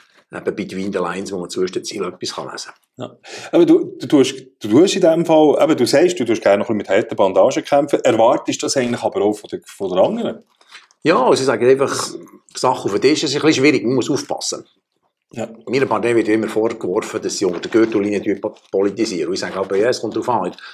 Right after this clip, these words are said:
Speaker 1: Ostschweiz hat man den Gurt ein bisschen tiefer.
Speaker 2: <laughs>
Speaker 1: Aber, ähm, der Berner ist manchmal viel zu vermögt, so, dass man es dann nicht sagt. Und ich erlebe das manchmal schon, dass die Leute dann nach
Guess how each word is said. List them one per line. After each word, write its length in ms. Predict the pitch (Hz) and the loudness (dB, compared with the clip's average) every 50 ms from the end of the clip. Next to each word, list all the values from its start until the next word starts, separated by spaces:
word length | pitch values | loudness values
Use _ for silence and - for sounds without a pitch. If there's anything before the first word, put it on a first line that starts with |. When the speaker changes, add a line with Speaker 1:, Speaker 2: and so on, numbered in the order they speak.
| - _ _ | -20 _ _
Speaker 1:
Ostschweiz 380 | - 98 98 - - 110 107 110 | -6 -6 -4 -2 -4 -2 -2 -4
hat 100 | 92 87 | -4 -4
man 100 | 87 - | -6 -8
den 100 | - - | -2 0
Gurt 280 | 117 113 120 113 - | 2 2 2 2 0
ein 60 | 113 - | 0 0
bisschen 240 | 117 110 113 - | 2 2 2 0
tiefer. 320 | 69 - - - - 123 - - - - - - | -2 -2 -6 -6 -6 -6 -6 -6 -10 -14 -18 -16
Speaker 2:
<laughs> 260 | - - - - _ _ | -16 -16 -16 -16 _ _
Speaker 1:
Aber, 260 | - 107 104 110 98 | -6 -2 0 2 2
ähm, 600 | 104 104 104 104 101 101 101 101 104 - - _ _ - | 2 2 0 0 -2 -4 -6 -6 -8 -12 -16 _ _ -14
der 80 | 120 | -10
Berner 480 | - - 101 95 104 117 131 135 135 - | -6 -4 -4 -2 -2 0 0 0 2 2
ist 640 | 117 104 98 - - - - - - - - - - _ _ _ _ _ | 2 0 0 -2 -2 -4 -4 -6 -6 -8 -10 -10 -14 _ _ _ _ _
manchmal 480 | - 113 101 110 127 123 - - - 110 | -6 -4 -2 -2 -2 -4 -4 -2 0 0
viel 80 | 120 113 | 0 -2
zu 80 | - | -4
vermögt, 500 | - 110 101 101 98 92 92 - - - | -6 -2 -2 0 0 -2 -4 -6 -8 -6
so, 160 | - 101 90 95 | -4 -6 -4 -4
dass 180 | 110 - - | -4 -6 -4
man 80 | 101 92 | -6 -8
es 80 | 92 - | -6 -4
dann 180 | 107 98 98 | -4 -4 -4
nicht 180 | 95 107 104 - | -4 -6 -6 -4
sagt. 360 | - 95 - - - - - | -4 -4 -4 -4 -8 -10 -10
Und 140 | 98 95 104 | -4 0 0
ich 120 | 104 101 | 0 0
erlebe 240 | 104 101 104 - 110 | 0 -4 -4 -6 -6
das 140 | 104 - 110 | -6 -6 -6
manchmal 240 | 98 98 101 101 92 | -6 -6 -4 -4 -4
schon, 160 | 98 104 101 | -4 -4 -4
dass 140 | 92 - - | -6 -6 -6
die 80 | 101 | -6
Leute 120 | 101 - - | -6 -6 -8
dann 140 | 101 101 | -8 -8
nach 180 | 92 - - | -8 -10 -10